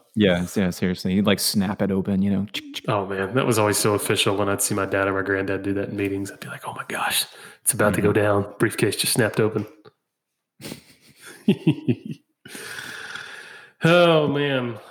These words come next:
Speaker 2: Well, happy Thanksgiving, Gabe.
Speaker 1: Yeah, likewise, likewise. And happy Thanksgiving to everyone listening. I hope you, uh, don't eat too much food, but enjoy yourselves and spend time with family and just giving gratitude. You know, one of the important things we do as a,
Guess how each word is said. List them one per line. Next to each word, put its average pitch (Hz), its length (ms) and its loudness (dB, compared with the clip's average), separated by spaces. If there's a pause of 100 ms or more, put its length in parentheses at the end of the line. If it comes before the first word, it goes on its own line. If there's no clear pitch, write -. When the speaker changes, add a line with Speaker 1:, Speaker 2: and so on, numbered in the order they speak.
(140)
Speaker 2:
Well, 131 100 -4
happy 143 240 0
Thanksgiving, 131 520 2
Gabe. 131 260 2 (720)
Speaker 1:
Yeah, 127 240 6
likewise, 98 460 0
likewise. 95 420 -2
And 90 200 -4
happy 95 240 -4
Thanksgiving 98 360 -2
to 98 60 0
everyone 98 280 -2
listening. 98 320 -4
I 95 60 -4
hope 92 180 -6
you, 92 240 -4
uh, 90 180 -4 (560)
don't 110 160 2
eat 110 180 2
too 131 140 4
much 123 280 4
food, 117 360 2
but 101 300 -2 (560)
enjoy 101 300 0
yourselves 107 580 0
and 95 160 -2
spend 98 220 -4
time 101 120 0
with 101 120 -2
family 101 400 0
and 98 100 -2
just 95 140 -8
giving 98 200 -2
gratitude. 95 640 -4
You 117 80 0
know, 110 80 4
one 117 120 6
of 117 80 4
the 110 40 2
important 104 320 2
things 104 280 0
we 110 180 2
do 104 240 2
as 95 160 -2
a, 98 140 -8